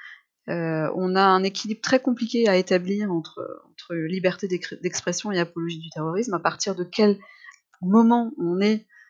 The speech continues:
euh, dans la liberté de communication d'expression, à quel moment on, on dépasse la ligne rouge de l'apologie du terrorisme. Ensuite, on a également la question de la, de la responsabilité pour les plateformes. Euh, jusqu'ici, elles ont une,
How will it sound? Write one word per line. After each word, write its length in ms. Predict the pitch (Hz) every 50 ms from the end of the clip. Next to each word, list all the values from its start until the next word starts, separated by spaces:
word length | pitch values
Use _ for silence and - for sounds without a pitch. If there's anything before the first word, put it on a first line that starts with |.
| _ _ -
euh, 240 | - 175 165 - - - - - - - - - - - - - - - _ _ _ -
dans 160 | 180 185 185
la 100 | 175 170
liberté 360 | 165 170 165 170 170 - 185
de 60 | -
communication 520 | - - 165 165 165 165 - 160 - - 170
d'expression, 520 | 160 156 - - - 165 - - - 220
à 60 | 202 185
quel 180 | - 185 180
moment 380 | 175 175 170 180 196 208 208 202 _ - - - _ _
on, 160 | - 160 147 -
on 100 | 160 170
dépasse 600 | 160 180 190 190 - 190 196 196 - - - - _ _ _ _ _ -
la 80 | 175
ligne 240 | 170 170 180 180 175
rouge 340 | 175 170 - 190 202 202 185
de 80 | - 160
l'apologie 480 | 160 165 160 - 160 160 160 160 165 165
du 80 | 160
terrorisme. 680 | 156 - 156 160 160 160 190 233 262 269 214 - - - _ _ _ _ _ - - - - - - - - - _
Ensuite, 300 | - 185 - 247 226 226
on 80 | 214 202
a 100 | 196 196
également 340 | 190 220 233 233 247 247
la 100 | 233 208
question 440 | 208 - 220 202 - - - 247 247
de 60 | 226
la, 320 | 196 190 180 175 180 175 175
de 60 | 180
la 100 | 180 185
responsabilité 760 | 208 233 - - 240 240 - 247 220 208 208 208 208 - 226
pour 140 | - - 180
les 80 | 175 175
plateformes. 600 | - 185 180 - - 214 247 269 208 165 160 - _ _ _ _ _ _ _ _ _ _ _ _ _ _ _ -
Euh, 560 | - 180 175 165 165 165 165 165 165 160 - - - - - -
jusqu'ici, 480 | - 180 196 196 - - 208 - - 180
elles 120 | 165 185
ont 40 | 180
une, 100 | 180 175